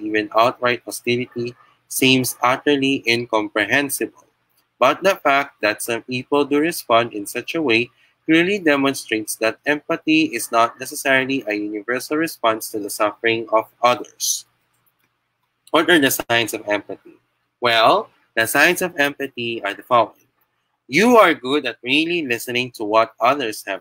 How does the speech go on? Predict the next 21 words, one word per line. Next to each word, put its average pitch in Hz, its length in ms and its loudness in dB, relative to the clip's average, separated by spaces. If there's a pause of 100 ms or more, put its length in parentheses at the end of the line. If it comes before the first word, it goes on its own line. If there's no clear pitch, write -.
to - 80 -20
say. 101 400 -4 (640)
People 175 400 4
often 139 400 2
tell 127 240 2
you 131 220 0
about 101 340 0
their 104 140 -4
problems. 110 800 -2 (280)
You 127 160 6
are 185 140 4
good 156 260 2
at - 220 -4
picking 156 320 -2
up 131 240 4
on 110 160 -4
how 113 240 4
other 135 260 2
people 107 460 -8
are 104 260 0
feeling. 139 380 -2